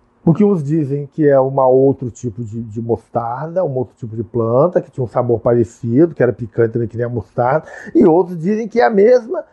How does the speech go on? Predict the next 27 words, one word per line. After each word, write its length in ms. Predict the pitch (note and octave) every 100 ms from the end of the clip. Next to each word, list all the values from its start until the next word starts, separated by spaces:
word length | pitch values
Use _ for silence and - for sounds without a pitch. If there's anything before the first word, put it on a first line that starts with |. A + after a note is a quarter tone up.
| _
só 200 | - A#3
que 160 | A3+ A#3+
lá 240 | G#3 E3
no 100 | F3
Oriente 300 | F#3 F#3+ F3+
ela 140 | G#3+ F#3+
crescia 340 | A3 F#3 G#3+
de 60 | G#3+
uma 160 | B3+
forma 280 | - C4 F#4
e 20 |
aqui 160 | - F#4
crescia 280 | F#4 - G4+
do 140 | G4
outro. 260 | F4 F#3+ - _ _ _ _
Essa 540 | - C#4 D#4 - D#4 G3+
de 120 | A3
crescer 360 | A#3+ A3 A3
de 40 | G#3+
uma 120 | G3
forma 180 | G3 F#3
e 40 |
crescer 220 | F3 G3
do 80 | G3+
outro 380 | A3 A#3+ F4 F#4+ _ _ _ _ _ _ _ -
é 100 | A#3
complicado. 800 | C4 E4+ F#3 - C#3+ A#2+ G#2+